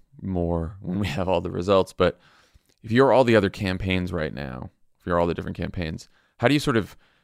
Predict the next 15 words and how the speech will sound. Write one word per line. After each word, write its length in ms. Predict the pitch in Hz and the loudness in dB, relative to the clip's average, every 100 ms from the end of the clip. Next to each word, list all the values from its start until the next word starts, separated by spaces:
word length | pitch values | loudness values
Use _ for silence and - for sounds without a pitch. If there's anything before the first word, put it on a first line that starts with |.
| _ | _
make 360 | 98 98 101 - | -4 2 2 0
the 100 | 95 | -2
most 360 | 92 92 - | 2 0 0
of 160 | 87 82 | -4 -4
at 140 | 73 | -2
least 180 | 87 90 | -2 -2
where 120 | 95 | -2
we 100 | 87 | -2
think 300 | 85 - 92 | -4 -6 -6
these 160 | - 85 | -6 -10
candidates 340 | - 87 82 | -6 -6 -6
are 60 | 90 | -6
gonna 200 | 87 82 | -6 -6
end 180 | - 82 | -8 -4
up 300 | 82 98 - | -2 -2 -4